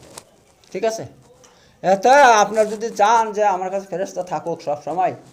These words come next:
তাহলে আপনি মধ্যে মধ্যে একটু, একটু জিকির করবেন, একটু একটু জিকির করবেন,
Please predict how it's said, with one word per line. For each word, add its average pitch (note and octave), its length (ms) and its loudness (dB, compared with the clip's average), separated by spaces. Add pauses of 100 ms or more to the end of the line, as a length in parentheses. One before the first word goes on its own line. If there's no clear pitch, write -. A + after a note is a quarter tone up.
(680)
তাহলে F#3 220 4
আপনি F#3+ 280 0
মধ্যে E3+ 280 -8
মধ্যে F3 160 -8
একটু, F3 120 -12
একটু F3 220 -14
জিকির C#3 320 -12
করবেন, A2 280 -10 (1300)
একটু D#3 220 -6
একটু F3+ 180 -8
জিকির E3 340 -12
করবেন, G#2 220 -14